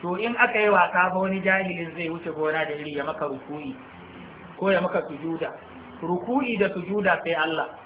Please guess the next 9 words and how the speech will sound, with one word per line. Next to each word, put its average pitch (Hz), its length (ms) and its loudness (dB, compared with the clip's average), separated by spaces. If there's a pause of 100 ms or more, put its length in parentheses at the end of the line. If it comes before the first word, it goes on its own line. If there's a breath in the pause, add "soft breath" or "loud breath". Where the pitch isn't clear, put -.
(2500)
Wani 269 240 8
ba 269 100 8
haka 269 260 10
zai 226 180 8
zo 214 140 6
ya 202 120 8
yi 196 80 6
gaban 180 360 6
malaminsa, 160 680 2